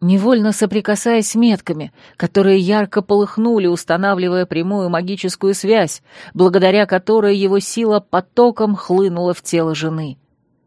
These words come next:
Охотник замер, боясь спугнуть удачу. По всему выходило, что серебряный узор, подтверждающий брак,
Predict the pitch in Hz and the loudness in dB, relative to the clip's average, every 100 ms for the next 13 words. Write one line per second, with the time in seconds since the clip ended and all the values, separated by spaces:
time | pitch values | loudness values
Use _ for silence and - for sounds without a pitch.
0 | _ _ _ - 156 - 196 - 170 165 | _ _ _ -12 -6 0 0 0 -10 -8
1 | 156 165 220 190 - _ _ _ - 151 | -4 0 0 -2 -6 _ _ _ -8 -2
2 | 170 185 175 - 180 170 180 165 175 170 | 0 0 0 -4 -6 -4 -4 -4 -4 -4
3 | 156 - 139 _ _ _ _ _ _ _ | -4 -10 -18 _ _ _ _ _ _ _
4 | _ _ _ - 170 - 226 285 247 220 | _ _ _ -6 -4 -2 -2 0 -2 0
5 | 202 196 247 254 165 - 156 147 160 185 | 0 0 -2 -2 -2 -4 -6 -4 -2 0
6 | 202 180 165 156 143 151 208 - 160 151 | 0 -4 -4 -6 -6 -4 -4 -4 -8 -6
7 | 147 143 165 180 165 - 156 139 147 180 | -6 -4 -4 -2 -4 -6 -8 -6 -4 -4
8 | - | -8